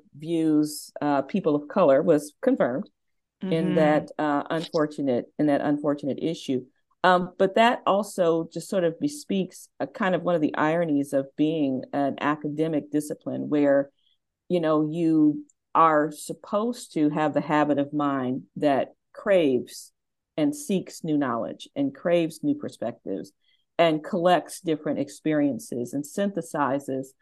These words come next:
Speaker 1: points of view that are different than your own. And one thing that has not happened in, uh, the Music Academy has,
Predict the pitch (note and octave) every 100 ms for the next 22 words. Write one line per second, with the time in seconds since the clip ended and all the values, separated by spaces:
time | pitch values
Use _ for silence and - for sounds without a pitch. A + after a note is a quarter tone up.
0 | _ _ _ _ - F#3+ - - D3+ D3+
1 | D3+ D#3 E3+ F#3 G3+ F3 A#3 - E3+ -
2 | D3+ D3+ D3 C3+ - F3+ C#3+ A#2+ - D#3
3 | D3+ D3+ D3 F3 F3 F3+ D#3+ D3+ C#3+ G#2
4 | C#3+ D#3 E3+ F3 C#3 - C#3 C3+ - _
5 | _ _ D#3+ D3 C3+ B2+ C3+ C3+ C3 B2
6 | - _ _ _ _ D#3 D#3 B3 B3+ D#3
7 | D3 D#3 C#3 C3+ C#3 C#3 C#3 _ _ _
8 | - D3+ D3 -